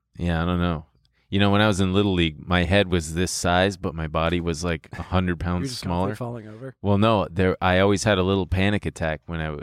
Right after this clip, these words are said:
Speaker 1: it would be my turn to go up to bat 'cause, uh, there was always only one helmet that would fit me.
Speaker 2: Would they do the
Speaker 1: It was the ones without, someone had shoot, taken out some of the foam, and I would always freak out if this kid was,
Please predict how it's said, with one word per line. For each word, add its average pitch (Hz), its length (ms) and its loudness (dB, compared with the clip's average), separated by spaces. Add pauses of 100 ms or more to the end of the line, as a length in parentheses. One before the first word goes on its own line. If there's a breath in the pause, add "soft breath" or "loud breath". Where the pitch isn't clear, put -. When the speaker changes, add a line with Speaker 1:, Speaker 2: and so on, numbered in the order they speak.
Speaker 1:
it 82 40 -6
would 76 160 -12
be 82 100 -6
my 85 180 0
turn 85 220 -2
to 82 80 0
go 82 160 -2
up 80 120 -4
to 73 80 -12
bat 85 340 -2 (640)
'cause, 80 260 -6
uh, 78 240 0 (280)
there 92 140 0
was 87 120 0
always 95 300 4
only 95 220 2
one 104 360 0
helmet 104 440 0
that - 120 -8
would 80 140 -14
fit - 260 -4
me. 73 200 -14 (320)
Speaker 2:
Would 156 160 -2
they 165 100 2
do 175 180 2
the 147 160 -2
Speaker 1:
It - 160 -14
was 87 160 -2
the 101 80 2
ones 120 340 4
without, 113 480 2
someone 131 360 2
had 101 220 -2
shoot, - 360 0 (120)
taken 123 320 0
out 104 200 2
some 104 160 0
of 85 60 -4
the 80 60 -4
foam, 92 480 0 (340 soft breath)
and 92 200 -2
I 90 80 2
would 92 120 4
always 98 260 4
freak - 280 -4
out 101 260 4
if 82 160 -6
this - 180 -6
kid 92 340 -4
was, 80 340 -8